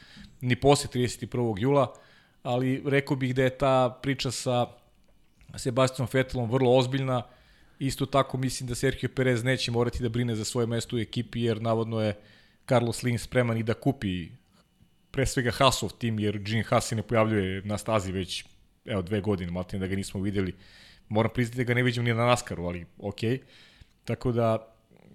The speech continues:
bi-, pitanje je samo za koliko može proda svoj projekat ove godine Haas, ne liči ni na šta, bukvalno, tako da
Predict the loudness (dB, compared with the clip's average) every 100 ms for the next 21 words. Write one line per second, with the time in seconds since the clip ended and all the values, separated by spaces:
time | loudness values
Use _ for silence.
0 | -18 -12 -12 -10 -4 -2 0 0 0 0
1 | 2 0 0 2 2 0 2 2 2 -2
2 | -4 -2 -2 -2 -6 -4 -2 -2 -2 -2
3 | -4 -4 -4 -6 -6 -4 -4 -4 -4 -4
4 | -6 -8 -10 -8 -6 -4 -6 -4 -4 -4